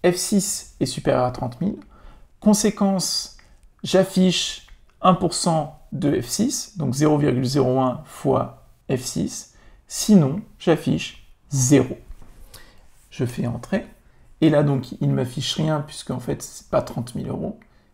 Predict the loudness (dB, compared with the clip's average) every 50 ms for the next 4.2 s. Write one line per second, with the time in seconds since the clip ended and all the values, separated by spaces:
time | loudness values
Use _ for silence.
0 | _ _ -4 -4 -2 -2 0 0 0 0 -2 -4 -4 -6 -6 -6 -6 -6 -6 -6
1 | -6 -6 -8 -8 -8 -8 -8 -8 -10 -14 _ _ _ _ _ _ _ -4 -2 -2
2 | 0 -2 -2 -2 0 -2 -2 -2 -2 -6 -6 -6 -8 -8 -6 -4 -2 0 0 -2
3 | -2 -4 -8 -6 -6 -6 -8 -10 -10 -10 -8 -8 -10 -10 -10 -10 -10 -10 -10 -12
4 | -16 -20 -20